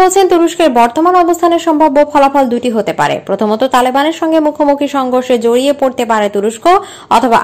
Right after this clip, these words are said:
আফগানিস্তানে শান্তি নিশ্চিতের মাধ্যমে দেশটিতে প্রেমকারের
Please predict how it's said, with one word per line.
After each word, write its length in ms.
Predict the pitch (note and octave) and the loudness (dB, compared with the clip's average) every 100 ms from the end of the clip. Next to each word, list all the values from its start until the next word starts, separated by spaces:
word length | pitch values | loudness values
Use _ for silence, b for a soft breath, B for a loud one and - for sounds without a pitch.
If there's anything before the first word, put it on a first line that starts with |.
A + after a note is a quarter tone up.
| G3+ | 0
আফগানিস্তানে 600 | G#3 A#3 E4+ F#4+ F#4 F4 E4+ | 0 2 0 2 2 2 2
শান্তি 260 | D#4+ C#4+ D4 | 0 0 0
নিশ্চিতের 420 | C#4+ C#4+ C4+ B3 A#3 | 0 -2 -2 0 0
মাধ্যমে 300 | A3 A3+ G#3 | 0 -2 0
দেশটিতে 460 | G#3 A3 D4+ F3+ F3 B B B - | -2 -2 -4 -2 -4 B B B 2
প্রেমকারের 960 | C#4 D#4 E4 E4 E4 C#4+ C#4 C#4+ | 4 4 4 0 0 0 2 4